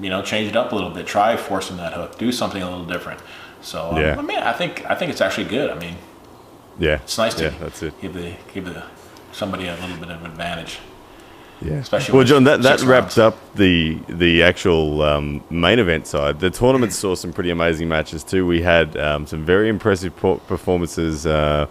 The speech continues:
Speaker 2: um, there was a young fellow named Dalton in Alabama. He was probably my performer of the, of the whole tour.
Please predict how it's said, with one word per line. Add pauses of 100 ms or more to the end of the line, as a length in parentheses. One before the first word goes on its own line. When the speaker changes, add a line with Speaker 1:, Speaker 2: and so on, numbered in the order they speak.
(340)
Speaker 2:
um,
there
was
a
young
fellow
named
Dalton
in
Alabama. (100)
He
was
probably
my
performer
of
the, (340)
of
the
whole
tour.